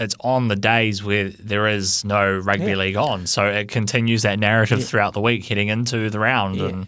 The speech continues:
Speaker 2: And, and there'll be some player later in the week that'll get charged for cocaine in a hotel room or,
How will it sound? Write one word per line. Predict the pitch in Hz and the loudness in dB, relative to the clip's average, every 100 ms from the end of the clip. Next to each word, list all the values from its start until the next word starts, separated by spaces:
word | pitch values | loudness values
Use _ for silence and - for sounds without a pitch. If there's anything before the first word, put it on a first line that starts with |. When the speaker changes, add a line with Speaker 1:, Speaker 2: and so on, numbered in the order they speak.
| - | -8
Speaker 2:
And, | 139 160 | -4 -2
and | 180 202 | -2 -2
there'll | |
be | 190 | -4
some | 185 190 165 | -4 -4 -4
player | 135 127 | -2 -2
later | 107 113 | 0 -2
in | 104 | -2
the | 101 | -2
week | 107 - | -4 -4
that'll | 101 | -6
get | 101 110 - | -4 -6 -8
charged | - 110 113 - | -6 -2 -4 -4
for | 110 92 - - _ - | -8 -8 -12 -20 _ -16
cocaine | - 117 110 113 113 110 | -6 -4 -4 -4 -4 -2
in | 107 | -2
a | |
hotel | 101 107 - 117 113 | -2 -4 -6 -6 -6
room | 107 113 117 107 | -4 -4 -2 -4
or, | 98 98 | -4 -8